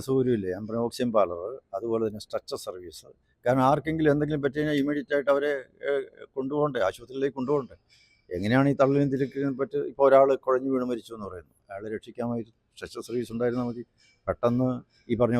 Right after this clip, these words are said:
ഓക്സിജൻ പാർലർ, അതുപോലെ തന്നെ ഈ ഹൃദ്രോഗ സംബന്ധമായ രോഗങ്ങൾ നോക്കാനുള്ള സെൻ്ററുകൾ, ഇതൊക്കെ അടിക്കടി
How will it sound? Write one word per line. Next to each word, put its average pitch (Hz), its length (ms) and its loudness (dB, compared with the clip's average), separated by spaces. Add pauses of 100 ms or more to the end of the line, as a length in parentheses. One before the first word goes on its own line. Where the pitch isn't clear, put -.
ഓക്സിജൻ 117 320 0
പാർലർ, 101 300 -2 (240)
അതുപോലെ 113 320 0
തന്നെ 110 200 -2 (200)
ഈ 113 60 -2 (100)
ഹൃദ്രോഗ 117 480 0 (320)
സംബന്ധമായ 110 500 -2 (160)
രോഗങ്ങൾ 113 420 -2
നോക്കാനുള്ള 101 460 -8 (520)
സെൻ്ററുകൾ, 107 540 0 (160)
ഇതൊക്കെ 127 360 0
അടിക്കടി 135 340 0